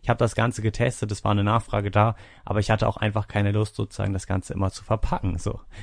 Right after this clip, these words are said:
Und dann war das nächste aussortiert. Und dann bin ich durch den Podcast auf Amazon gestoßen. Und dadurch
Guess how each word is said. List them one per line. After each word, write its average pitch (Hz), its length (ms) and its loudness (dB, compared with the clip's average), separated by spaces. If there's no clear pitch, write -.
Und - 120 2
dann 131 160 8
war 123 100 6
das 120 140 2
nächste 131 320 4
aussortiert. 95 520 -2
Und 95 80 -4
dann 113 220 2
bin 120 100 2
ich 123 80 4
durch 113 140 2
den 107 160 0
Podcast 120 500 0
auf - 200 -2
Amazon 110 380 2
gestoßen. 104 460 -4
Und 95 180 -2
dadurch 110 360 4